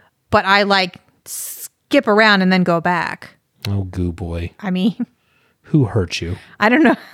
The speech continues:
Speaker 1: <laughs> I don't know how people read any other way.
Speaker 2: How do you ever sleep at night, goo boy?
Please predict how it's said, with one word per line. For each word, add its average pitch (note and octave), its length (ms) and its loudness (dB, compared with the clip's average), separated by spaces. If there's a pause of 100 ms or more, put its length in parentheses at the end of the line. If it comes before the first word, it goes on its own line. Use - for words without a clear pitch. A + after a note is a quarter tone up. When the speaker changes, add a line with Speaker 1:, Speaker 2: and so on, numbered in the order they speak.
(120)
Speaker 1:
<laughs> - 360 -10
I D#4 160 -2
don't B3+ 80 -2
know A3+ 60 2
how G3+ 180 2
people G3 320 -4
read F#3+ 220 -2
any F3+ 200 -2
other F3 220 -4
way. F#3 420 -6
Speaker 2:
How G3 280 2
do B3+ 80 0
you A#3 180 2
ever F3 220 2
sleep E3+ 320 0
at C3+ 60 0
night, D3 300 0
goo E2+ 160 -8
boy? F2 340 -10